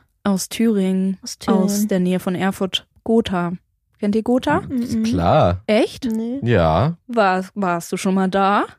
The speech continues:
Speaker 3: Nee, aber ich kenn's.
Speaker 1: Aber du kennst es, okay.
Speaker 2: Von ihr.
Speaker 3: Von dir wahrscheinlich,
Speaker 1: Ja.
Speaker 3: weil du schon mal gesagt
Speaker 1: <laughs> Vielleicht
Speaker 3: ja,
Speaker 1: hab ich's schon mal
Speaker 3: Gotha.
Speaker 2: Äh,
Speaker 1: Ja.
Speaker 2: ist es so ein kleiner,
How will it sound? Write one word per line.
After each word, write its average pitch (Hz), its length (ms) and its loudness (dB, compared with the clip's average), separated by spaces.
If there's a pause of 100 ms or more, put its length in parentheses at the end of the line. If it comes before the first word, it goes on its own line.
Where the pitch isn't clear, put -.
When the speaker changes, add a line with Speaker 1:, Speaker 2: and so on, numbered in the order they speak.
Speaker 3:
Nee, 101 300 2
aber 113 140 0
ich 123 120 -4
kenn's. - 240 0
Speaker 1:
Aber 214 100 -2
du 302 100 -6
kennst 214 340 -2
es, 180 140 -20
okay. - 180 -10
Speaker 2:
Von 262 180 2
ihr. 233 260 0 (360)
Speaker 3:
Von 127 220 2
dir 104 260 2
wahrscheinlich, - 340 4
Speaker 1:
Ja. - 140 6
Speaker 3:
weil 117 80 4
du 143 80 4
schon 226 160 2
mal - 80 6
gesagt 160 200 4
Speaker 1:
<laughs> - 20 -
Vielleicht 269 180 4
Speaker 3:
ja, 294 80 2
Speaker 1:
hab 311 60 0
ich's 302 100 -4
schon 277 160 0
mal 277 260 2
Speaker 3:
Gotha. 240 60 2 (600)
Speaker 2:
Äh, 247 220 4
Speaker 1:
Ja. 202 140 4
Speaker 2:
ist 262 60 2
es - 80 -8
so 240 80 0
ein 220 200 0
kleiner, 262 480 -6